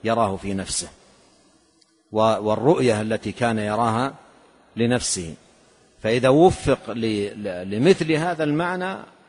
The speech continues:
صار الذنب عليه رحمة، وكانت حاله بعد المعصية خيرًا م-، من حاله قبلها، لأنه قبل المعصية كان يرى نفسه معجباً ب-، ب-، بها.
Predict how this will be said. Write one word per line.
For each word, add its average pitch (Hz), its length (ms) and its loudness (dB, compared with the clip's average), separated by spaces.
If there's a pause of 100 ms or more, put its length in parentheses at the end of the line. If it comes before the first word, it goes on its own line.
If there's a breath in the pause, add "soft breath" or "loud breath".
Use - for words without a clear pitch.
(320)
صار 185 340 0
الذنب 160 380 -4
عليه 165 260 -2
رحمة، 123 360 -2 (800)
وكانت 160 540 2
حاله 170 400 2
بعد 160 280 0
المعصية 175 460 -2
خيرًا 208 340 -2
م-، 160 300 -4
من 135 120 -2
حاله 143 500 -2
قبلها، 123 380 -2 (440)
لأنه 143 280 6
قبل 160 360 0
المعصية 165 560 0
كان 165 280 -2
يرى 151 460 2
نفسه 101 540 -4 (680)
معجباً 127 500 4
ب-، 107 460 0
ب-، 104 260 0
بها. 110 300 0